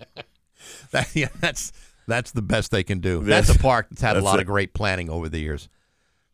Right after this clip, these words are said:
Speaker 2: Um, I,
Speaker 1: Bill
Speaker 2: I, I worry about these people, like, along the river in places like Agawam and stuff like that. Like, you know,
Speaker 1: Yeah.
Speaker 2: it's awesome to have a house on a river or a lake, but when something like this happens, yikes.
Speaker 1: It's, uh, it's rough. And then also, um,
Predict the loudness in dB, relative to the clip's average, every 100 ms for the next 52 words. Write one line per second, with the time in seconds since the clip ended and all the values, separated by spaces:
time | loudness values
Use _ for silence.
0 | -12 -6 -6 -6 -4 -4 -2 -2 -2 -2
1 | -4 -4 -4 -2 -2 -4 -4 -10 -8 -8
2 | -6 -6 -6 -6 -6 -6 -6 -6 -6 -8
3 | -8 -10 -8 -8 -6 -6 -6 -6 -6 -6
4 | -8 -8 -8 -8 -8 -6 -6 -6 -8 -10
5 | _ -8 -4 -2 -2 -6 _ _ _ _
6 | _ -20 -6 -2 -2 0 0 2 2 0
7 | -2 -2 0 0 0 -2 0 0 0 -2
8 | -4 -4 -4 -8 -8 -6 -6 -4 -4 -6
9 | -2 -2 -2 -8 -8 -8 -8 -6 -10 -10
10 | -18 _ _ -20 -14 -4 -4 -2 -2 -2
11 | -4 -4 -2 -2 -2 -2 0 0 -2 -2
12 | -6 -8 -8 -8